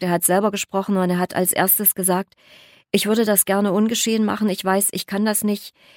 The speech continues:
Ich weiß, der Schmerz der Angehörigen ist groß, aber auch ich leide da unglaublich drunter. Ich habe professionelle Hilfe in Anspruch genommen.“ Und dass das so lange gedauert hat, ist jetzt auch wieder Corona-bedingt.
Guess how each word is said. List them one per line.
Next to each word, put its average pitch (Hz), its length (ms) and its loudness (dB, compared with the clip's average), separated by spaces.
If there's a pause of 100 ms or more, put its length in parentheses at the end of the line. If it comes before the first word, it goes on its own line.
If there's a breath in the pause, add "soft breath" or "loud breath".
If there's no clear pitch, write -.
(200 soft breath)
Ich 190 140 2
weiß, 190 220 4
der 202 100 -4
Schmerz 190 380 0
der 151 120 2
Angehörigen 196 600 0
ist - 240 -2
groß, 196 420 2 (100)
aber - 280 0
auch 185 180 -4
ich - 180 -6
leide 196 320 2
da 190 240 0 (340)
unglaublich 220 600 0
drunter. 202 440 -2 (420 loud breath)
Ich 185 220 -4
habe 185 800 2
professionelle 190 640 0
Hilfe 202 300 0
in 226 160 0
Anspruch - 520 -6
genommen.“ 220 500 0 (480)
Und 185 500 0 (320 loud breath)
dass 175 160 -4
das 175 140 0
so 185 60 2
lange 175 280 2
gedauert 180 400 0
hat, 180 140 -2
ist - 100 -4
jetzt 170 140 -4
auch 185 120 -2
wieder 196 200 0
Corona-bedingt. 185 840 0